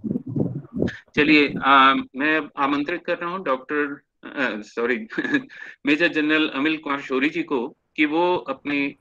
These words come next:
बात हमारे साथ रखें और उसके बाद मैं डॉक्टर देशबंधु जी से निवेदन करूंगा कि वो धन्यवाद ज्ञापन, अ, करें हमारे बिहाफ पे, क्योंकि वो कॉलेज के उप प्रधान भी हैं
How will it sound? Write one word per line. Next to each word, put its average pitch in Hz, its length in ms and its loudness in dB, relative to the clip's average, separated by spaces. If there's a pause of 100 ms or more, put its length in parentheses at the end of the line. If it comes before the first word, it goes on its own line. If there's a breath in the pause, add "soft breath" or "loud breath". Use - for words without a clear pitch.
(220)
बात 127 360 2
हमारे 156 220 0
साथ 175 260 -6
रखें 170 260 -6
और 160 220 2
उसके 147 220 -4
बाद 147 240 2
मैं 143 140 0
डॉक्टर 127 260 0
देशबंधु 139 500 -2
जी 143 140 -6
से 143 120 -8
निवेदन 131 380 -2
करूंगा 139 400 0
कि 127 160 -6
वो 127 160 -4
धन्यवाद 131 500 0
ज्ञापन, 123 460 0 (600)
अ, 113 380 -4 (920)
करें 147 240 4
हमारे 127 340 2
बिहाफ 120 500 2
पे, 131 180 0
क्योंकि 131 520 -6
वो 139 160 0
कॉलेज 135 360 0
के 147 100 -6
उप 135 200 -2
प्रधान 139 400 0
भी 156 200 -4
हैं 117 240 -4